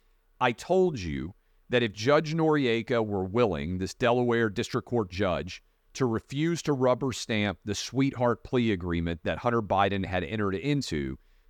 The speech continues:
that I thought what would happen would be there would be an appointment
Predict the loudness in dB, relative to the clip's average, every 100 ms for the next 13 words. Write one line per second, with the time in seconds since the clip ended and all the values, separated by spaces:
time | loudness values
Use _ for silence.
0 | 0 4 4 4 2 2 4 0 0 0
1 | 2 2 0 -4 -4 -2 -2 0 -2 -2
2 | -2 -2 -4 -4 -4 -2 -6